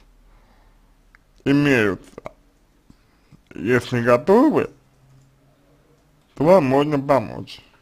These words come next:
Вам можно помочь, и все можно исправить. Если нет, то все, что вы можете сделать, это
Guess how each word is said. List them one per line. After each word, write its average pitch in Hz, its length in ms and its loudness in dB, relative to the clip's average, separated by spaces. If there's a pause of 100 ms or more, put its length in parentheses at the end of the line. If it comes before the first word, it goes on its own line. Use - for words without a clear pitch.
(500)
Вам 113 300 -2
можно 110 380 -4
помочь, 143 500 -8
и - 80 -8
все 131 240 -8
можно 110 380 -10
исправить. - 640 -14 (1300)
Если 120 400 -2
нет, 139 400 -4 (1040)
то 156 500 -4 (2750)
все, - 380 0
что 143 160 -4
вы 139 100 6
можете 135 460 0
сделать, 135 480 2
это 113 840 -2